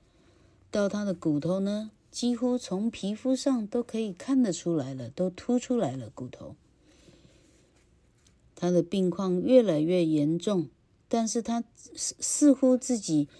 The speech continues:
很坦然接受他即将到来的命运。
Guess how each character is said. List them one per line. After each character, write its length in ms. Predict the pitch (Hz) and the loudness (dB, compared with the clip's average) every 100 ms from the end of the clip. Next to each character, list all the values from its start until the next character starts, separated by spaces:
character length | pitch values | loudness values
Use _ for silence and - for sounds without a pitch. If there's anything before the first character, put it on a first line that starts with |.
| - - | -20 -4
很 340 | - 220 285 | 0 4 4
坦 300 | 320 - 135 | 2 -2 -2
然 340 | 131 131 139 156 | 0 -2 -2 -2
接 220 | 180 175 | 0 0
受 360 | 175 175 151 123 | 2 2 2 -2
他 180 | 165 | -4
即 280 | 160 - 143 | -6 -4 -6
将 320 | 147 160 165 160 | -2 0 0 0
到 220 | 185 147 | -4 -4
来 180 | 120 262 | -4 -4
的 100 | 277 | 0
命 280 | 320 302 | 2 2
运。 180 | 294 302 | 4 2